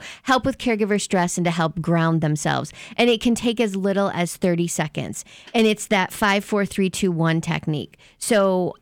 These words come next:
um, with number five, you see the five things that are around her,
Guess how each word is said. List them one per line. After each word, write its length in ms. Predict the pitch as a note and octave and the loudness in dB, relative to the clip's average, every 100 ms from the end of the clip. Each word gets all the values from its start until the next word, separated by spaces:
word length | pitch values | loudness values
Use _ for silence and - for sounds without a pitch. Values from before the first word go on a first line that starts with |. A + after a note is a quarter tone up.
| - | -2
um, 380 | F#3+ F3 E3 - | 0 0 -2 -4
with 240 | G#3+ A#3+ A#3+ | -2 0 2
number 260 | G#3 G3+ | 2 0
five, 340 | G3+ G3 F3+ F3+ | 0 0 0 0
you 120 | F#3+ | -2
see 240 | - A3+ | 0 -2
the 100 | G3 | -2
five 320 | - F#3 F3+ | -2 -2 -2
things 240 | - F3+ F3+ | -2 -2 0
that 120 | F3+ | 0
are 100 | E3+ | 0
around 300 | D#3 D3 D3 | 0 0 -2
her, 100 | B2 | -6